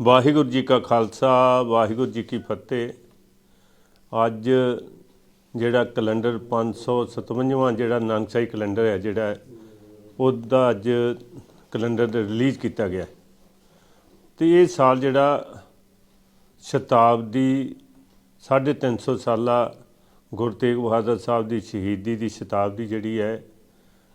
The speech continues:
ਇਸ ਸਾਲ ਆ ਰਹੀ ਹੈ। ਇਸੇ ਤਰ੍ਹਾਂ ਭਾਈ ਮਤੀ ਦਾਸ, ਭਾਈ ਸਤੀ ਦਾਸ ਤੇ ਭਾਈ ਦਿਆਲਾ ਜੀ ਦੀ ਸ਼ਹੀਦੀ ਸ਼ਤਾਬਦੀ ਵੀ ਇਸ ਵਰੇ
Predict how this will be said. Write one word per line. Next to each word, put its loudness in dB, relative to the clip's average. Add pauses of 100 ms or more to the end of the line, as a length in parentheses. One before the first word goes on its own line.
(140)
ਇਸ 2
ਸਾਲ 2
ਆ 2
ਰਹੀ -2
ਹੈ। -8 (800)
ਇਸੇ 2
ਤਰ੍ਹਾਂ 4 (840)
ਭਾਈ 2
ਮਤੀ -2
ਦਾਸ, 2 (320)
ਭਾਈ 0
ਸਤੀ -6
ਦਾਸ 0
ਤੇ -6
ਭਾਈ -2
ਦਿਆਲਾ -2
ਜੀ -6
ਦੀ -6
ਸ਼ਹੀਦੀ -4
ਸ਼ਤਾਬਦੀ -4
ਵੀ -4
ਇਸ -8
ਵਰੇ -4